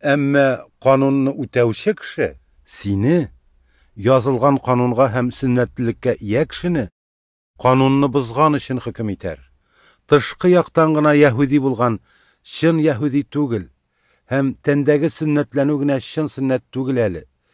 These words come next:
Эчке яктан яһүди булган гына чын яһүдидер, һәм язылган канун түгел, ә изге рух китергән, йөрәк түрендә булган сөннәт кенә чын сөннәттер.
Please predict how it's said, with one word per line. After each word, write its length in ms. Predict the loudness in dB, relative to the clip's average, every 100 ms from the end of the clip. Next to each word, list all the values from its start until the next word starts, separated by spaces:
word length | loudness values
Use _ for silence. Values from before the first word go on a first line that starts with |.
| _ _ _ _ -10
Эчке 400 | -10 -10 -6 0 2
яктан 400 | 2 _ -2 2
яһүди 400 | 0 0 -2 -2
булган 400 | -4 -4 -4 -2
гына 220 | -2 -4 -6 _ _ _
чын 360 | -12 -2 0 2
яһүдидер, 680 | 0 0 -4 -4 -4 -6 -6 _ _ _ -6
һәм 240 | -2 -2 -4
язылган 680 | -2 -2 0 -2 0 0 0
канун 340 | -2 -2 -2 -4
түгел, 340 | -2 -2 -2 -6 _ _ -6
ә 120 | -4
изге 520 | -2 -4 -6 -2 0 2
рух 200 | 0 -4
китергән, 560 | -10 -6 -2 -2 -4 -8 _ _ _ -14
йөрәк 480 | -4 2 4 2 0
түрендә 380 | -4 -2 0 0
булган 320 | 0 -2 -4 -4
сөннәт 460 | -6 -4 -2 -4
кенә 220 | -6 -6 -6
чын 240 | -8 -10
сөннәттер. 720 | -6 -4 -2 -4 -6 -10 -12